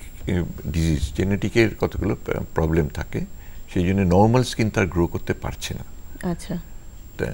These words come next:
Speaker 1: সেই জন্য যেহেতু এটা জে-, এ, মানে জিনের সমস্যা, সেই জন্য আমরা সারিয়ে দিতে তো পারবো না।
Speaker 2: হুম হুম।
Speaker 1: এখন অনেক কিছু ওষুধ বেরিয়েছে যেগুলো থেকে কিছুটা ভালো রাখা যায়,
Speaker 2: আচ্ছা।
Speaker 1: কিছুটা হলেও ভালো রাখা যায়, কিন্তু সেটা হচ্ছে যতদিন আমি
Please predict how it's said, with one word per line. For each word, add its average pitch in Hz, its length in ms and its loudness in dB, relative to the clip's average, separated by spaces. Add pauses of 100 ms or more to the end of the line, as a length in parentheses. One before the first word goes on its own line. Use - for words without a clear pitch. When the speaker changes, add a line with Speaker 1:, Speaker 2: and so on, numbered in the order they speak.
(160)
Speaker 1:
সেই 110 180 0
জন্য 113 180 0
যেহেতু 113 340 4
এটা 123 360 4 (160)
জে-, 85 240 2
এ, 85 160 2
মানে 82 340 2
জিনের 120 300 6
সমস্যা, 82 500 -2 (160)
সেই 123 100 0
জন্য 123 160 0
আমরা 123 240 0 (280)
সারিয়ে 120 200 2
দিতে 117 240 -2
তো 120 120 -2
পারবো 117 280 0
না। 170 140 0 (220)
Speaker 2:
হুম 196 100 4
হুম। 180 240 0
Speaker 1:
এখন 135 280 2
অনেক 113 280 2
কিছু 127 260 4
ওষুধ - 220 2
বেরিয়েছে 101 560 4
যেগুলো 107 280 2
থেকে 170 280 0 (560)
কিছুটা - 340 4
ভালো 95 260 6
রাখা 53 240 -2
যায়, - 160 -8 (280)
Speaker 2:
আচ্ছা। 202 180 -6
Speaker 1:
কিছুটা 98 380 0
হলেও 110 220 4
ভালো 85 240 4
রাখা 65 220 -2
যায়, 50 160 -4 (440)
কিন্তু 120 220 2
সেটা 131 220 4
হচ্ছে 127 200 0
যতদিন 113 640 2
আমি 104 240 2